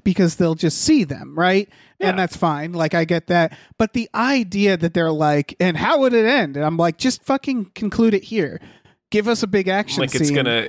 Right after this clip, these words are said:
Speaker 2: he's gonna get out of it however you say he's gonna get out of it.
Speaker 1: Exactly.
Speaker 2: Like, we,
Speaker 1: Like,
Speaker 2: it's like,
Speaker 1: it's
Speaker 2: it's
Speaker 1: stupid
Speaker 2: the only,
Speaker 1: to pretend.
Speaker 2: the only way this cliffhanger could surprise me is if the,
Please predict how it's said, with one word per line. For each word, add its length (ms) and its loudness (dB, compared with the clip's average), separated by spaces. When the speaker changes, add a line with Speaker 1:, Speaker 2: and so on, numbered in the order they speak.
Speaker 2:
he's 300 0
gonna 180 0
get 180 -2
out 220 -2
of 80 -4
it 120 -4
however 380 -2
you 180 -2
say 360 -2
he's 180 -8
gonna 220 -6
get 160 -6
out 180 -4
of 100 -4
it. 60 2
Speaker 1:
Exactly. 640 -2
Speaker 2:
Like, 60 -2
we, 100 0
Speaker 1:
Like, 160 2
Speaker 2:
it's 100 -4
like, 120 2
Speaker 1:
it's 140 -8
Speaker 2:
it's 160 -2
Speaker 1:
stupid 260 0
Speaker 2:
the 40 0
only, 160 0
Speaker 1:
to 100 -2
pretend. 720 0
Speaker 2:
the 200 -2
only 460 0
way 440 0
this 240 -4
cliffhanger 520 -2
could 200 -6
surprise 580 -4
me 240 -2
is 180 -2
if 220 -2
the, 180 -6